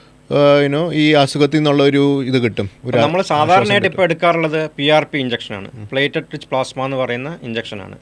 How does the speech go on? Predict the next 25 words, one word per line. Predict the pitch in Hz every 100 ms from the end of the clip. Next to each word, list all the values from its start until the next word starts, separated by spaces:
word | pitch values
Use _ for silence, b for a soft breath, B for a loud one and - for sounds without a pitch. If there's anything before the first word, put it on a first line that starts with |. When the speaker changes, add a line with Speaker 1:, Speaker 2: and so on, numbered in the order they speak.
| B
Speaker 1:
ഉം. | 98 B B
Speaker 2:
അപ്പോൾ | -
അത് | 151
എടുപ്പോൾ | 165 156 156
ഒരു | 180 170
പത്ത് | 156 -
പേർക്ക് | 190 190 185
എടുത്തു | 160 -
കഴിഞ്ഞാൽ | 180 165 165 165 147 175 175 -
അഞ്ച് | 143 170
പേർക്കൊക്കെ | 190 185 180 165
അതിൻ്റെ | 185 170 165
ബെനിഫിറ്റ് | 143 147 180 180 143
കിട്ടാറുള്ളൂ. | 123 156 147 117
ഒരു | 120
ഫിഫ്റ്റി | 135 -
പെർസെന്റ് | 165 165 170
ആൾക്കാരെ | 160 156 160 156
അതിനെ | 151
കൊണ്ട് | 151 156 156 160 B B -
വേദന | 135 147 165
മാറി | 156 139 156
എന്ന് | 170
പറയാറുള്ളൂ. | 151 131 127 117 98 131
Speaker 1:
ഉം. | 101